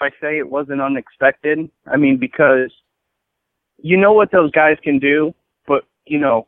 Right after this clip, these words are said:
y-, you're doing a nationwide tournament, and you have no idea how it's gonna measure against nationwide players. I,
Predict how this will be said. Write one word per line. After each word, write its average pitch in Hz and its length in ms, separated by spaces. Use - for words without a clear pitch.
y-, - 220
you're 185 180
doing 175 260
a 127 60
nationwide 127 800
tournament, 113 580
and 131 220
you 135 80
have 139 180
no 147 240
idea 135 320
how 127 160
it's 127 140
gonna 117 200
measure 113 520
against 113 340
nationwide 113 680
players. 113 360
I, 143 160